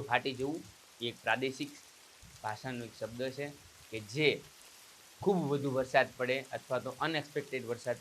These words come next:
પડે, એક સાથે અડધી કલાક, કલાકમાં પંદરથી વીસ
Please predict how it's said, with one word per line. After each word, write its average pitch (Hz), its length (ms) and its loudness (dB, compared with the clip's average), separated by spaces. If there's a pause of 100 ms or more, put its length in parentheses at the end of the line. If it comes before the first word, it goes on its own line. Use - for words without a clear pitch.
પડે, 123 160 2 (220)
એક 151 80 0 (120)
સાથે 135 300 4 (400)
અડધી 131 300 -2
કલાક, 131 340 4
કલાકમાં 123 520 4 (420)
પંદરથી 127 540 2
વીસ 180 160 4